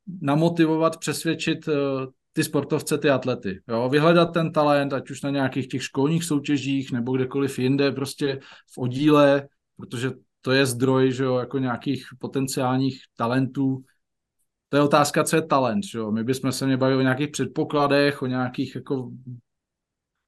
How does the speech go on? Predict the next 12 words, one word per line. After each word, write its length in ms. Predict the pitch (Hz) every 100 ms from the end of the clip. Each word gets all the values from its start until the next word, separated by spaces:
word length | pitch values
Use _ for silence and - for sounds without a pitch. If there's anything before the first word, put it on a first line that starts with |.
| _ _ _
dílčích, 720 | 117 107 135 131 151 143 139 123
eh, 180 | 120
anatomických 840 | 123 123 131 147 139 135 - 139 135
třeba 360 | - 127 135
i 120 | 135 135
předpokladech 800 | - 127 139 131 139 135 131 -
pro 140 | 127
tu 160 | 131 131
danou 480 | 127 131 131 123 127
disciplínu 720 | 120 117 - 131 131 127 131
nebo 220 | 127 127
sport, 420 | 127 131 131 135